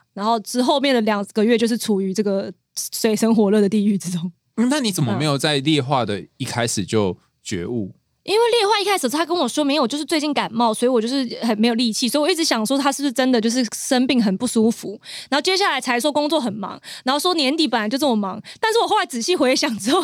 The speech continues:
Speaker 1: 就其实也没有忙到那个程度，就他一边跟我说要加班，但是一边跟同事跑去吃火锅啊。
Speaker 2: 哦。
Speaker 1: 所以就是也不是真的忙啊，他就只是无心在这件事情上而已。
Speaker 2: 所以他就用不断的借口，然后堆叠起来。
Speaker 1: 没错，然后还要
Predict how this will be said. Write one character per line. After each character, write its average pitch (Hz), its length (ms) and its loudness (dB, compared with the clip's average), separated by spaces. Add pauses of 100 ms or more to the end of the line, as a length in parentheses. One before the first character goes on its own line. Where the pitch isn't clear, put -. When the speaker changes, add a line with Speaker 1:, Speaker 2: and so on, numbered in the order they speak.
(100)
Speaker 1:
就 285 160 -8
其 - 180 -2
实 285 140 -2
也 277 80 2
没 240 100 4
有 320 60 2
忙 214 200 0
到 247 100 0
那 254 60 2
个 - 80 -2
程 190 300 -6
度， 240 160 0 (260)
就 453 120 0
他 427 100 0
一 415 80 0
边 403 140 -2
跟 392 80 2
我 277 80 2
说 294 120 0
要 330 140 2
加 262 240 0
班， 247 240 0 (540)
但 - 120 2
是 339 120 2
一 330 40 4
边 302 160 2
跟 302 140 0
同 233 140 2
事 220 40 -2
跑 220 140 0
去 214 80 -2
吃 233 80 -2
火 190 160 -2
锅 180 240 -6
啊。 175 140 -12
Speaker 2:
哦。 302 520 4
Speaker 1:
所 240 220 0
以 - 40 2
就 233 60 -6
是 294 140 0
也 220 80 2
不 - 100 -6
是 240 80 0
真 233 120 2
的 233 40 4
忙 196 200 0
啊， 180 200 -4
他 240 140 -2
就 277 80 0
只 214 100 -4
是 220 160 -2 (100)
无 208 140 2
心 202 220 2
在 208 100 4
这 190 80 0
件 196 140 2
事 196 140 -2
情 - 160 -8
上 208 160 -10
而 - 140 -14
已。 - 40 -16 (140)
Speaker 2:
所 202 160 2
以 190 40 4
他 175 140 0
就 170 80 2
用 175 160 2
不 143 100 -2
断 151 220 0
的 120 100 -2
借 135 200 0
口， 85 260 -6
然 85 100 -8
后 87 60 -6
堆 120 220 0
叠 87 200 -8
起 - 180 -6
来。 87 200 -16
Speaker 1:
没 220 300 -2
错， 247 300 0
然 240 100 2
后 285 80 0
还 247 100 -2
要 277 140 0